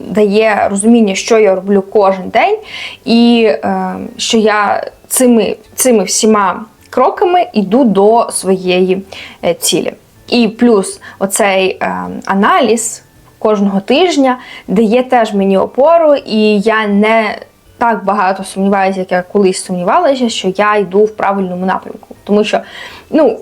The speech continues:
я бачу по цифрах, я бачу по кроках, що я виконую, що ні, і розумію, що там, якщо це масштабувати, це, чи це приведе мене до результату, який я собі там, наприклад, на, на початку року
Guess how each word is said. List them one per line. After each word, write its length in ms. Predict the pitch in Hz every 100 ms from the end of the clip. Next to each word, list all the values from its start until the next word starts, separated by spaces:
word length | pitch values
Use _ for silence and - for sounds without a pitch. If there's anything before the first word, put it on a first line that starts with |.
| -
я 200 | 233 -
бачу 440 | 190 208 196 -
по 80 | -
цифрах, 520 | - 370 381 311 285
я 100 | 208
бачу 320 | 196 196 196
по 140 | 175 -
кроках, 600 | - 190 - - 277 -
що 260 | - 233
я 120 | 202 180
виконую, 460 | 185 226 208 180
що 220 | - -
ні, 340 | 202 294 392 381 - -
і 340 | 240 254 311 - - _ -
розумію, 540 | 220 214 220 294 285
що 280 | 254 - 196
там, 200 | 190 165
якщо 200 | 170 -
це 180 | 220 196
масштабувати, 800 | 190 - 196 190 226 381 381 294
це, 180 | - 180
чи 340 | - - -
це 280 | 202 226 196
приведе 460 | 202 190 180 180 214
мене 280 | 226 214 208
до 120 | 196
результату, 540 | 190 185 185 240 285
який 220 | 208 202 226
я 80 |
собі 240 | 220 190 208
там, 180 | 208 170 180
наприклад, 400 | 175 190 190 170
на, 140 | 190 190 - 190
на 240 | 196 202 185
початку 480 | 196 190 190 -
року 320 | 190 277 277